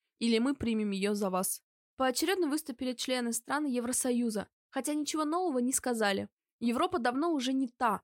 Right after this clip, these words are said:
а в конце штатовец напомнил: «Мы все понимаем и то, что часть стран согласятся с нашим давлением, но втайне попытаются отстаивать свое право делать запретное. Должен предупредить очень откровенно. Туда будут забрасываться группы наблюдения,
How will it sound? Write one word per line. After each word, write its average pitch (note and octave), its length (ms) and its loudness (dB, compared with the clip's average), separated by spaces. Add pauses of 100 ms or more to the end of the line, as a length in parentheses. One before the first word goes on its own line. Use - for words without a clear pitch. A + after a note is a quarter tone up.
(100)
а - 80 2
в - 80 -8
конце C4+ 280 0
штатовец C4+ 540 -2
напомнил: A3 600 0 (500)
«Мы A#3 140 2
все C4+ 260 2
понимаем A3+ 480 0
и A3 140 -4
то, D4 360 -2
что - 240 -4
часть D4 300 0
стран E4+ 260 0
согласятся B3 560 -2
с - 80 -2
нашим B3 340 -2
давлением, A3 560 0 (280)
но D4+ 160 0
втайне F#4+ 400 -2
попытаются A#3+ 580 -2
отстаивать A#3 520 -4
свое G#3 200 -2
право B3+ 320 0
делать G#3+ 340 0
запретное. G3+ 680 -2 (440)
Должен C4+ 440 2
предупредить B3+ 680 -2
очень A3 340 0
откровенно. A3 720 -2 (160)
Туда D#4+ 280 2
будут A#3+ 300 -2
забрасываться A3+ 680 2
группы C#4+ 300 0
наблюдения, A#3 760 2